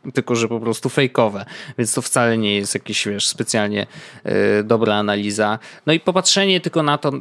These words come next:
kogo one faktycznie obserwują. No i to, że ta grupa kont obserwowanych przez te profile jest dość podobna. Okej.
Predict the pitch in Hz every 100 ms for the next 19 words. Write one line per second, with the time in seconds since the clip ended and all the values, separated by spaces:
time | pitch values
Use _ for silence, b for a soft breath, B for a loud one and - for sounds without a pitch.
0 | - - 143 135 135 117 120 117 113 -
1 | 110 - 110 - 110 - 107 104 104 110
2 | 107 131 131 120 117 110 123 139 143 117
3 | 107 101 - 135 127 127 113 - 113 113
4 | 113 120 113 - 110 107 - 113 127 120
5 | 117 113 110 110 - - 123 113 101 98
6 | - _ - 277 220 - 127 98